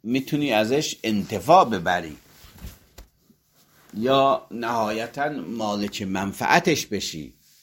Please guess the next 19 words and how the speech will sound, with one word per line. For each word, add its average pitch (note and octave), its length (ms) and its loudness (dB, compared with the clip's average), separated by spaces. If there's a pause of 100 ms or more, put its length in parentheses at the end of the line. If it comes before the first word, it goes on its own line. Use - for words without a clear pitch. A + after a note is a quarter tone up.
(440)
دیگه G#2 240 -2
مالک G2+ 480 0
العین D3 680 0 (120)
نیستی، A#2 560 -6
یصح G2+ 600 -6
البیع B2 640 0
نیست E3+ 500 -6
نسبت F#2+ 520 -10
به F2 100 -10
وقف. D#2+ 640 -10 (680)
به G#2 80 -14
همین D#3 260 0
خاطر E3 540 -2 (300)
نمیشه B2 560 0 (1200)
مال A2 420 4
وقفی B2+ 500 -6
را C#3+ 120 2
رهن F#2 520 -2
گذاشت. - 680 -20